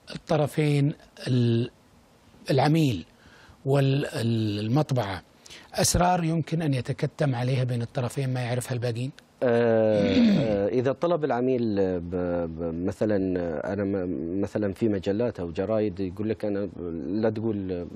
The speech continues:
Speaker 2: أنا كمطبع أو كموزع"، عرفت كيف؟ آه، احترامًا للعميل وسريته،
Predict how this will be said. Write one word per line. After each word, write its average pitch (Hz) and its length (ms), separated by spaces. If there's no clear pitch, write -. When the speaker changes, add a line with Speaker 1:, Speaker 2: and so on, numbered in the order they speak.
Speaker 2:
أنا 98 140
كمطبع 98 480
أو 80 100
كموزع"، 87 580
عرفت - 280
كيف؟ 113 200
آه، 117 340
احترامًا 147 440
للعميل 110 760
وسريته، 98 920